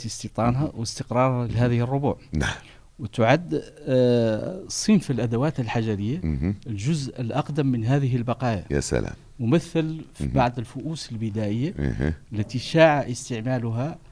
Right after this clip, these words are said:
Speaker 2: مهم.
Speaker 1: في ال-، العصر الحجري القديم الأسفل.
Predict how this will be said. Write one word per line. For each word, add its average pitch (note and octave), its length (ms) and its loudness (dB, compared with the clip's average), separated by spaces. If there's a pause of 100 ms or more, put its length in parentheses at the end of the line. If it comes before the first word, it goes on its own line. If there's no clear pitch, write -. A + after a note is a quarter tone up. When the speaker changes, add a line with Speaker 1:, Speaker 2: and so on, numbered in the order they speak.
Speaker 2:
مهم. B1+ 220 -2
Speaker 1:
في C#2 100 -2
ال-، C3 440 -2
العصر B2+ 440 -2
الحجري B2 580 0
القديم C3+ 360 0
الأسفل. A#2 360 -4